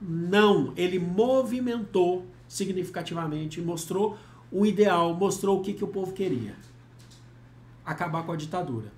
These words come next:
Então ele é muito importante. Ele não foi aprovado, mas ele não é considerado um fracasso, porque ele demonstrou o interesse da população brasileira,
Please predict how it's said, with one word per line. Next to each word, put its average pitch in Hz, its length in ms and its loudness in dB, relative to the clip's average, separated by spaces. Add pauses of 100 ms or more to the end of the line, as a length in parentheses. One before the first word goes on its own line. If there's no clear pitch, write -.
Então 151 220 -4
ele 165 100 0
é 190 100 -2
muito 196 360 0
importante. 202 560 -6 (300)
Ele 185 180 0
não 226 260 2
foi 220 180 -4
aprovado, 160 500 -4
mas 151 160 -4
ele 175 100 -2
não 185 180 -4
é 185 60 -4
considerado 175 680 -6
um 180 60 -6
fracasso, 180 960 -8 (180)
porque - 240 -2
ele 175 120 -2
demonstrou 220 960 0
o 226 40 -2
interesse 175 560 -2
da 170 120 -8
população 165 500 -8
brasileira, 156 460 -8